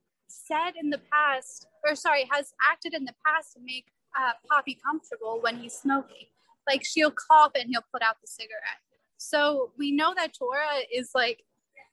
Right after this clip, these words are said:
emotionally <laughs> unstable right now, like, just full of stress, full of anxiety, despair, et cetera, with the situation and really wanting to protect Poppy in this situation that is just completely out of control.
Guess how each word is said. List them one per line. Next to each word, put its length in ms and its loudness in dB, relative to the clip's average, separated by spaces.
emotionally 640 4
<laughs> 40 -4
unstable 600 4
right 240 2
now, 300 2
like, 260 -4
just 280 -10
full 220 0
of 140 0
stress, 480 0
full 140 -2
of 120 2
anxiety, 640 -2
despair, 720 2
et 140 -4
cetera, 460 0
with 160 -2
the 60 -10
situation 840 -2
and 200 -6
really 300 4
wanting 300 2
to 60 0
protect 480 -2
Poppy 500 2
in 160 -6
this 460 -4
situation 580 -4
that 140 2
is 140 -2
just 160 -8
completely 460 0
out 140 4
of 100 -10
control. 520 -4